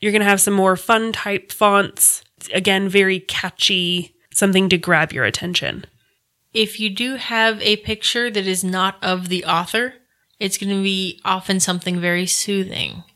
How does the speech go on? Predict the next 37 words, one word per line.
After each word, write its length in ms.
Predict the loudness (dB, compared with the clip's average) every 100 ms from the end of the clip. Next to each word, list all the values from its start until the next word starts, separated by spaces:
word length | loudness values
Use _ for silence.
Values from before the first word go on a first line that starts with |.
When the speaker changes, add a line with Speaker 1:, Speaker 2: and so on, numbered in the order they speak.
| _ -8
Speaker 2:
You're 140 | -4
going 140 | -2
to 60 | -2
have 200 | -2 -2
a 120 | -4
boat 720 | -4 0 2 2 -4 -6 -8 -6
or 260 | -4 -2
a 80 | -2
dove 800 | -4 -4 -2 -2 -4 -6 -10 -14
or 300 | -6 -2 0
a 60 | -2
flower. 800 | -4 -4 -4 -4 -6 -8 -10 -12 _ _ _ _ _ _ _
Speaker 1:
Or 160 | -2 0
in 120 | 0
the 80 | -2
case 300 | 0 -2 0
of, 280 | -4 -6 -12 _
"You 160 | -2 0
Suck 260 | 0 0
at 120 | -4 -4
Cooking," 460 | -4 0 0 -2 -8 _ _
a 100 | -4
piece 240 | 0 0 0
of 160 | -2
burnt 340 | 0 0 -2 -4
toast 420 | -2 0 -2 -4
that's 240 | -6 -2
smiling 580 | -2 0 -2 -2 -4 -6
at 180 | -6 -6
you. 220 | -8 -10 -14 -20 -20 _ -14 -4 0 0 -2 -4 -8 _ _ _ _ -6
Tropes 580 | -4 -2 -2 -2 -2 -2
in 320 | 0 0 0 0
nonfiction 1080 | 0 -2 -4 -4 0 0 0 -4 -4 -6
are 140 | -4 0
not 320 | 2 0 0
very 300 | 0 0 -2
common. 680 | -6 -8 -6 -2 -4 -6